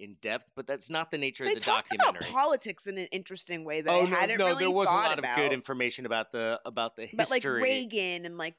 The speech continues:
Speaker 2: Bush and, like, the pendulum swing of, like, going from a Democratic president or a Republican president to a Democratic president. I mean, the film was made in two thousand sixteen, so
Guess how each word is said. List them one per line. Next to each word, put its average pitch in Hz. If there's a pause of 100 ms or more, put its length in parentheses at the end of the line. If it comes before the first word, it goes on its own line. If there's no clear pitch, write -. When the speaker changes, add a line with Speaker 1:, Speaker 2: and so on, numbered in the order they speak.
Speaker 2:
Bush 214
and, 190
like, 180 (300)
the 269
pendulum 320
swing 214
of, 190
like, 196 (440)
going 220
from 208
a 196
Democratic 185 (120)
president 185
or 196
a 190
Republican 226
president 202
to 226
a 202
Democratic 202
president. 185
I -
mean, 208
the 214
film 254
was 262
made 214
in 202
two 220
thousand 190
sixteen, 170
so 165